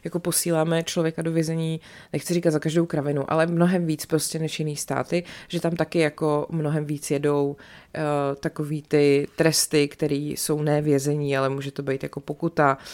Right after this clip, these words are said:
nebo tak. Nevím, jestli je tam i nějaký <laughs> ten, ne-, nevím, jestli tam mají víc trestů, který jsou, eh, založený na ponížení, ale mně by to přišlo vtipný, jako, že by prostě třeba, eh, člověk, já nevím, člověka zatkli za krádež a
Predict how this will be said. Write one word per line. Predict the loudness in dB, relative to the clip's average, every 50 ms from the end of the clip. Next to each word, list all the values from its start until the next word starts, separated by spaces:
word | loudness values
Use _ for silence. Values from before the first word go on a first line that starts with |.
| -18 -10 -8
nebo | -4 -2 -2 0
tak. | 2 0 0 0 -2
Nevím, | -4 -2 0 2 0
jestli | 0 2 4 2
je | 2 4
tam | 2 0 2
i | 2 2
nějaký | 4 2 2 2 0 6 6 6 6
<laughs> | 8 4
ten, | 4 2 2 0 -8 -16 -8 2
ne-, | 4 4 4
nevím, | 4 2 0 2 2
jestli | 2 0 0 0
tam | 0 0
mají | 2 2 2 2
víc | 0 -2 -4 -2
trestů, | -2 -2 -2 -2 -6 -10 -10
který | -2 -2 0 0 0
jsou, | -2 0 2 2 2 2 0 -6 -16 -20 -20 -18 -10 -6
eh, | -4 -2 0 0 -2 -2
založený | -2 0 2 4 4 4 4 4 2 2 2
na | 0 0
ponížení, | 0 0 2 2 2 2 2 0 0 0 -2 -4 -4 -2
ale | 2 2 2
mně | 4 2 0
by | 0 0
to | -2 -2
přišlo | -4 -4 -8 -8 -4 0 0 0 0 -2 -8 _ _ _ _ _ -20
vtipný, | -6 -6 -6 -4 -2 -4 -4 -4 -8 -8 -8
jako, | -8 -8 -4 -2 0 0 0 -2 -6
že | -4 -4 -2
by | -4 -4 -6
prostě | -2 -2 -2 -2 -4 -4 -2 -2 -2 -2 -4 -8
třeba, | _ -4 0 0 0 0 -2 -6 _ -18
eh, | -14 -10 -10 -10 -10 -10
člověk, | -8 -4 -4 -2 -2 -2 -4 -2
já | -2 -2 -2
nevím, | -2 -4 -6 -10 -10 -14 -20 -20 -20 -20 -18 _
člověka | -4 -2 -2 -2 -2 -4 -2
zatkli | -2 -4 -4 -4 -6 -6 -6 -6 -6 -2
za | -2 -2
krádež | 2 4 2 4 4 4 4 4 4 2 0 -6
a | -6 -6 -6 -6